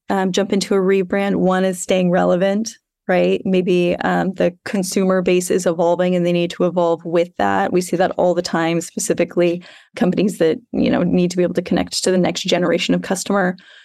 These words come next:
We see companies that need to be able to differentiate amongst their competitors. That's maybe, like, the next one. Or just generally, they need to increase their kind of market share, right? And they will really wanna put a stake in the ground. So depending on what their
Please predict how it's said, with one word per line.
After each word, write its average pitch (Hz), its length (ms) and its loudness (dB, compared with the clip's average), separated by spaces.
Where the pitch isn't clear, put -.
We 214 120 2
see 190 440 2
companies 190 400 0
that 180 120 0
need 180 180 2
to - 80 -6
be 180 80 4
able 165 140 2
to - 100 -10
differentiate 175 800 0
amongst 175 320 0
their - 120 0
competitors. 233 840 0
That's - 220 -10
maybe, 175 220 0
like, - 140 -4
the - 60 0
next - 340 -2
one. 196 360 2
Or 247 560 2
just 214 260 -2
generally, 190 600 2
they 175 180 0
need 175 300 0
to 190 140 -2
increase 180 580 0
their 175 560 2
kind 208 100 -2
of - 80 0
market - 320 -4
share, - 340 -2
right? - 180 2
And 180 120 2
they 170 60 2
will 170 140 0
really 185 180 4
wanna 180 180 0
put - 120 -2
a - 40 -2
stake - 220 -4
in - 80 -2
the - 60 -2
ground. - 280 -2
So - 140 0
depending 262 580 2
on 339 200 2
what 185 220 0
their 180 200 0